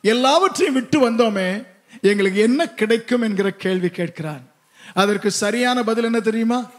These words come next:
என்னை விட்டிருந்தா சொல்லிருப்பேன், எல்லாமே கிடைக்கும், எல்லாமே கிடைக்கும். கர்த்தருக்கு ஸ்தோத்திரம் உண்டாவதாக. ஆமென்.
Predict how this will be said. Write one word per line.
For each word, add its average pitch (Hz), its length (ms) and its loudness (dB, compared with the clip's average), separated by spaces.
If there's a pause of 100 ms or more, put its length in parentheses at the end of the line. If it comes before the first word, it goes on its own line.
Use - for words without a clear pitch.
(640)
என்னை 220 280 0
விட்டிருந்தா 240 380 -2
சொல்லிருப்பேன், 190 560 0 (220)
எல்லாமே 220 560 0
கிடைக்கும், 190 460 -6 (800)
எல்லாமே 233 840 0
கிடைக்கும். 190 540 -6
கர்த்தருக்கு 190 380 -2 (100)
ஸ்தோத்திரம் 214 420 2
உண்டாவதாக. 185 520 0
ஆமென். 226 560 0